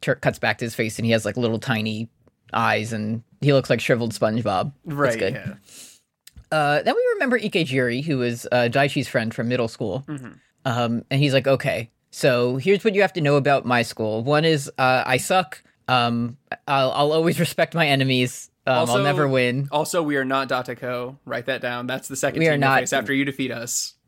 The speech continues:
Speaker 1: We're, we're Tokoyami, My Hero Academia.
Speaker 2: Yeah.
Speaker 1: Uh, Dark Shadow. Um, and also, we're gonna smash you to pieces because we're terrible. Let's go. You gotta believe. Parappa the Rapper style New York Mets, nineteen sixty-nine World Series champions.
Speaker 2: That's right.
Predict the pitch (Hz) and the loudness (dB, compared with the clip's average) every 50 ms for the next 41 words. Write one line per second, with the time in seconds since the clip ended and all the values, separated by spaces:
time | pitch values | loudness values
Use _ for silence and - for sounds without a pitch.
0 | _ - 151 165 170 170 170 175 170 135 160 170 170 170 170 - - 165 - 170 | _ -4 0 2 2 2 4 2 2 2 2 2 2 2 2 2 0 2 2 4
1 | 147 139 135 131 131 135 127 123 131 127 - 135 131 131 135 135 131 123 120 113 | 4 4 4 2 2 0 0 -2 -2 -2 0 0 2 2 4 4 4 2 2 0
2 | 131 110 120 113 113 110 110 113 113 113 - _ _ - 160 139 117 107 - - | 0 -2 -2 0 0 -2 -2 -2 -4 -4 -6 _ _ -6 -4 -4 -4 -6 -8 -12
3 | - - _ _ _ - 123 120 120 113 135 135 139 - - 123 113 113 110 117 | -16 -20 _ _ _ -4 -2 -2 0 2 0 0 0 0 0 2 2 2 2 0
4 | 123 123 _ _ _ _ - - _ _ - - - 147 139 131 123 123 127 123 | -2 -4 _ _ _ _ -20 -20 _ _ -16 -6 -2 0 0 0 0 -2 -2 -4
5 | 120 - - 156 156 151 147 143 - - 156 147 143 143 139 135 - - 143 139 | -4 0 0 2 4 4 2 2 2 2 2 4 4 2 2 0 0 0 0 0
6 | 135 131 131 127 120 - 143 139 127 127 - 139 123 - - 107 - 117 107 - | 2 2 2 0 -2 0 0 0 0 2 0 -2 -4 -4 -4 -4 -4 -4 -4 -2
7 | 113 107 104 - 120 113 - 113 107 104 107 - 120 113 107 107 107 - - 107 | -4 -6 -4 -4 -4 -2 0 0 0 -2 -4 -4 -2 -2 0 -2 0 0 0 0
8 | 101 - - 95 127 147 - - 147 - - 214 208 156 113 - - - 131 170 | 0 0 -2 -4 -6 0 2 2 2 4 6 6 6 6 4 0 -2 -4 -2 0
9 | 165 165 160 175 190 196 165 117 92 117 139 - - - 156 156 170 165 180 175 | 0 0 0 0 0 2 0 0 -2 -6 -10 -8 -2 0 2 2 2 2 0 0
10 | 175 175 151 135 - 143 - - 139 135 135 139 139 135 131 131 127 135 127 107 | 2 2 2 0 -2 -4 0 2 2 2 4 4 4 4 4 4 2 2 0 -2
11 | - - 123 120 117 - 135 120 - 117 - - 135 120 117 113 113 110 104 107 | -2 -4 -6 -6 -4 -4 -4 -4 -4 -6 -4 -2 0 2 2 2 4 2 2 2
12 | - - 110 110 107 - - 92 - - - - - - - - - - 117 110 | 2 2 2 2 0 0 -2 -2 -2 -4 -8 -8 -8 -10 -10 -10 -8 -6 -6 -6
13 | 110 117 | -8 -10